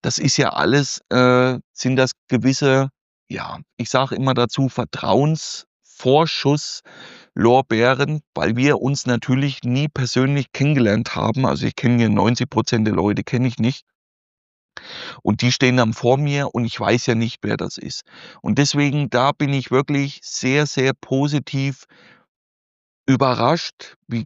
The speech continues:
gut diese Community ist. Sie ist klein und ich weiß natürlich auch, dass alle meine Kre-, also,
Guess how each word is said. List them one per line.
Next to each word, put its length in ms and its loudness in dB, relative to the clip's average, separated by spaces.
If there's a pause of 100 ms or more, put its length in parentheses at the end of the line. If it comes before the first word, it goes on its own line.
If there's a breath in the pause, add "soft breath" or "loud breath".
gut 300 2 (120)
diese 300 -2
Community 720 -2
ist. 240 -8
Sie 160 -2
ist 200 -8
klein 500 -2 (260 loud breath)
und 140 0
ich 140 -2
weiß 320 2
natürlich 440 -2
auch, 280 0
dass 220 -4
alle 460 0 (220)
meine 720 0 (1300 soft breath)
Kre-, 720 2
also, 480 -2